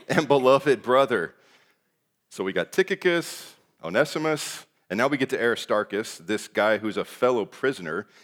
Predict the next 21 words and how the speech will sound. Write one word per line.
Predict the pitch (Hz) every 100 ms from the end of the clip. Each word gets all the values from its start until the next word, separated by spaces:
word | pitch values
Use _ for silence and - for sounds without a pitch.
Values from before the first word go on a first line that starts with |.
| -
He |
doesn't | 120 120 101
tell | - 147 127
us | 92 - - 87 _ _ _ -
who | 117
he | 104
is | 104
as | 90
a | 87
fellow | 107 87 80
prisoner, | - 80 85 101
but | 107 98 98 _ _ _ _ _ _ _ _ _
he | 110
acknowledges | 101 101 104 131 98 85
him. | 87 98 151 _ _ _ _ _ _ _ - -
And | 120
then |
he | 143
talks | 135 123 123
about | 110 101
Barnabas, | 110 127 123 101 110 - -